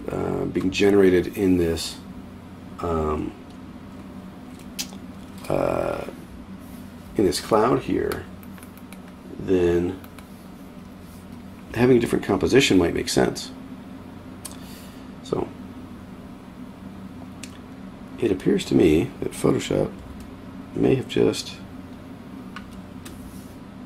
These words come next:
froze on me. So I guess <laughs> I said this was kinda it. We were gonna do a color balance,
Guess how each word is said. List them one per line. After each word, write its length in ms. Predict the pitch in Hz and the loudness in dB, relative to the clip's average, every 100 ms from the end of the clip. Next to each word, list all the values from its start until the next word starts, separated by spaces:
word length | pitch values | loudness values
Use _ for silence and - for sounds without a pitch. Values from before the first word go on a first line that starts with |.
| - - - - - - - - - - - - - - - - - - - - - - - - - | -12 -14 -14 -16 -14 -14 -14 -14 -14 -14 -16 -16 -16 -16 -14 -14 -14 -14 -14 -14 -14 -14 -14 -14 -10
froze 360 | - - - - | -2 2 4 2
on 180 | - 50 | 0 0
me. 120 | 50 - - - - - - - - - - - - - - - - - - - - - - - | -2 -6 -14 -14 -16 -14 -14 -14 -14 -14 -14 -14 -14 -16 -14 -14 -14 -12 -12 -12 -12 -12 -14 -10
So 300 | - 117 101 - - - - - - - - | 4 6 6 2 -12 -14 -16 -16 -14 -12 -10
I 60 | - | 0
guess 520 | - 147 - - - - | 6 6 6 0 -4 -6
<laughs> 100 | - | 0
I 560 | - - - 110 - - - - - - - - | 2 4 4 2 0 -4 -10 -10 -10 -10 -6 -2
said 240 | - 90 | 2 2
this 120 | - | 2
was 120 | - - | 0 2
kinda 240 | 101 87 | 4 8
it. 200 | 98 107 | 8 8
We 100 | 85 | 6
were 120 | 82 | 4
gonna 160 | 85 80 | 6 4
do 140 | 85 | 4
a 60 | 76 | 2
color 220 | 98 95 | 2 4
balance, 460 | 90 92 92 - | 4 4 4 0